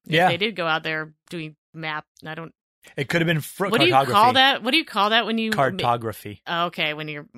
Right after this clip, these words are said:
Speaker 1: when you're making maps.
Speaker 2: Yep, yep.
Speaker 1: Essentially, you're exploring places to map it out.
Speaker 2: You're a cartographer if you're doing that.
Speaker 1: Hmm.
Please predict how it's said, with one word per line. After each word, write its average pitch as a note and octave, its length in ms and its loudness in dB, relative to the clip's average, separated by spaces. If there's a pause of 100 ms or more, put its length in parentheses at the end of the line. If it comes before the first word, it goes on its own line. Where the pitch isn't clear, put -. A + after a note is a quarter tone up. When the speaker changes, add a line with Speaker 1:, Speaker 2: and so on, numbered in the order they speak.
(180)
Speaker 1:
when E3 120 -10
you're D3 80 -10
making D3+ 500 -8
maps. D3 380 -8
Speaker 2:
Yep, B2 360 -4
yep. A2+ 180 -2
Speaker 1:
Essentially, D#3 420 -6
you're D3 80 -12
exploring D#3 420 -10
places D#3+ 380 -10
to D#3 100 -12
map D3 260 -12
it D3+ 60 -12
out. C#3+ 240 -6
Speaker 2:
You're B2 100 0
a A#2 60 -4
cartographer B2 760 -4
if G2+ 100 -10
you're A2 100 -8
doing G#2+ 280 -8
that. G#2+ 240 -6 (160)
Speaker 1:
Hmm. F3 480 -8